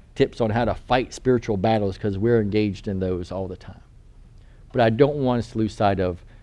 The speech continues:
the bigger picture. The battle's already been won. Let's pray. Father God, we thank you, Lord, for this encouraging, magnificent, beautiful story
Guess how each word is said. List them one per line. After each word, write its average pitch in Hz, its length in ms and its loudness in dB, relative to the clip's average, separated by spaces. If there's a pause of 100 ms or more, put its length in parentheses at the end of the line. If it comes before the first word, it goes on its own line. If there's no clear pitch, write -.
(140)
the 104 100 -2
bigger 98 240 0
picture. - 440 -8 (300)
The 107 100 0
battle's 110 340 2
already 98 420 0
been 82 320 -6
won. 90 240 -8 (2000)
Let's 117 180 -4
pray. 87 300 -6 (1500)
Father 147 200 12
God, 135 200 10
we 151 100 6
thank 139 340 4
you, 117 80 2
Lord, 101 280 2
for 95 440 2 (220)
this 110 200 0
encouraging, 101 800 4 (500)
magnificent, 104 1120 0 (640)
beautiful 110 520 4
story 92 640 2